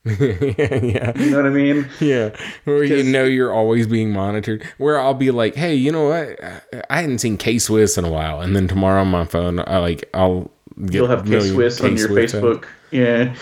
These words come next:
Speaker 1: Yeah.
Speaker 2: Um, that happens all the time. Uh, but no, like, his job in the movie is basically he watches people's, like,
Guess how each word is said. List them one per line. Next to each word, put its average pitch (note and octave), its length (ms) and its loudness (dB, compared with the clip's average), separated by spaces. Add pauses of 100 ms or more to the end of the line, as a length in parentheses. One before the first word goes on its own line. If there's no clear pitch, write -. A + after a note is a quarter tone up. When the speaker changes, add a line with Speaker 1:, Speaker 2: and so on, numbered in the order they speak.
Speaker 1:
Yeah. G2 380 0
Speaker 2:
Um, C3 420 0 (440)
that C#3+ 180 0
happens D#3 480 -4
all A#2 340 2
the G#2+ 80 -8
time. G#2+ 520 0 (420)
Uh, D#3+ 360 2
but F3 220 0
no, E3+ 180 4
like, B2+ 200 2
his D3 300 0
job B2 800 2
in A#2+ 160 -6
the A2+ 60 -6
movie A#2 500 0 (320)
is B2 260 0
basically B2 960 0 (520)
he C3 280 0
watches B2+ 800 0
people's, A#2+ 720 0
like, A2 640 0